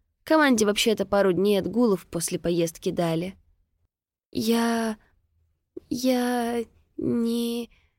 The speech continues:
тяну несмело, уставившись на покачивающегося деревянного мишку на шее Ильи. «Пока без Вани», успокаивает он. «Наладим, так скажем, контакт. Я знаю одно место,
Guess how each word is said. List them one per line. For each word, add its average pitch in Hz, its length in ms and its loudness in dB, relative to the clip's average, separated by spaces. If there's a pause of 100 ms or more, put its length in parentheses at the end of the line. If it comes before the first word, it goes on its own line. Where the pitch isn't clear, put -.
(640)
тяну 220 260 4
несмело, 214 720 4 (200)
уставившись 220 640 0
на 208 80 0
покачивающегося 196 920 -2
деревянного 202 500 0
мишку 202 400 2
на 185 120 2
шее 196 300 0 (120)
Ильи. 190 440 -2 (960)
«Пока 285 360 2
без 254 240 2
Вани», 240 560 2 (420)
успокаивает 175 840 -4
он. 160 220 -4 (580)
«Наладим, 277 840 4 (160)
так 214 200 2
скажем, 196 640 2 (320)
контакт. 226 760 0 (560)
Я 226 300 6
знаю 214 400 4
одно 208 220 2
место, 226 560 0